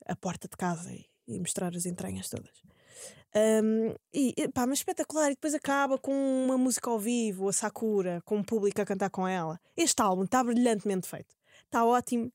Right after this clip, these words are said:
Ai, tá espetacular. Ouçam. Ah, e mais uma recomendação que eu tenho aqui,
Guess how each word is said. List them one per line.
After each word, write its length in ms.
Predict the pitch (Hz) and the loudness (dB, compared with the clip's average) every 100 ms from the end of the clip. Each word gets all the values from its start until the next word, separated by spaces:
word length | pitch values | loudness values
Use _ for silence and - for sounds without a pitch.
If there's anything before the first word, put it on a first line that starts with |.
| _ _ _ _ _ _ _ _ _ - | _ _ _ _ _ _ _ _ _ -4
Ai, 220 | 320 294 - - | 0 0 0 -8
tá 100 | 226 | -6
espetacular. 520 | - 240 233 202 175 | -4 -4 -2 -4 0
Ouçam. 420 | 233 220 - 185 - _ _ _ _ _ _ _ - - _ _ _ - | 2 4 2 -2 -10 _ _ _ _ _ _ _ -20 -20 _ _ _ 0
Ah, 360 | 240 247 247 262 _ 370 | 2 4 4 0 _ 2
e 420 | 415 415 440 - _ _ _ _ _ _ _ _ _ _ _ _ _ _ _ _ - | 4 6 2 -2 _ _ _ _ _ _ _ _ _ _ _ _ _ _ _ _ -2
mais 240 | 226 220 | 0 2
uma 140 | 208 | 0
recomendação 680 | 185 220 214 226 240 240 294 - | -2 -2 0 2 0 0 -4 -12
que 60 | |
eu 40 | - | -8
tenho 160 | 190 | -4
aqui, 400 | 185 - 202 254 | -4 -4 -6 -6